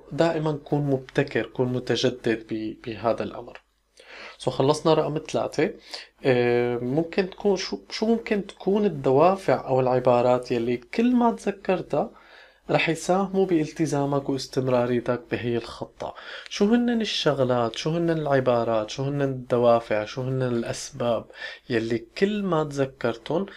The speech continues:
رح يساهموا بإنه أنت تضل قوي ومكمل بالخطة تحت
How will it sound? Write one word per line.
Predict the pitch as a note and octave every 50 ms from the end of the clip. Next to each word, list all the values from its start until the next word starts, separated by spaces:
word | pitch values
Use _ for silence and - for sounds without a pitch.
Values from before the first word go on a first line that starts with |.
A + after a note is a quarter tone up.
| - - - - -
رح | C3+ C3+ - -
يساهموا | C#3+ C3+ - - D3+ D#3+ E3 D#3+ D#3+ D#3
بإنه | C#3+ C#3+ C3 C3 C3 C3 C3 C3 C3 B2+ B2+
أنت | A#2+ - - B2+
تضل | B2 - - - D#3 D#3+ E3+ D#3+
قوي | - C#3 C3+ C3+ C3+ C3+ - -
ومكمل | C3+ B2+ B2+ - - C3 C3+ C#3 C#3 C3+ B2
بالخطة | A#2+ A#2 - - - - - - B2
تحت | A#2+ - - D#3+ - - - C3 B2+